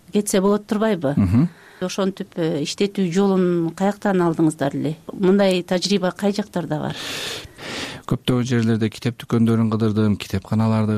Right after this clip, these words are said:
Speaker 2: кыдырдым. Бирок ошол эле китеп дүкөндөрдө, мисалы, Россияда деле китеп дүкөндөрүнө бардым. Э, көбүнчө эле мындай, э,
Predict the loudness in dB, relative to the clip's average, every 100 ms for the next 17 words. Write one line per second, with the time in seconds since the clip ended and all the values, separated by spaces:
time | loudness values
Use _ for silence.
0 | 0 2 2 4 2 0 -6 -18 -18 -14
1 | -6 0 2 2 0 0 2 2 0 -2
2 | -4 -4 0 2 4 2 2 2 0 0
3 | -2 -2 -2 -2 -2 0 2 2 2 2
4 | 2 2 0 -4 -6 -6 -4 -2 0 2
5 | 2 2 2 0 2 0 0 -4 -16 -14
6 | -14 -16 -8 -4 -4 0 2 2 2 0
7 | 2 2 2 0 0 -4 -10 -20 _ _
8 | _ _ _ _ _ _ _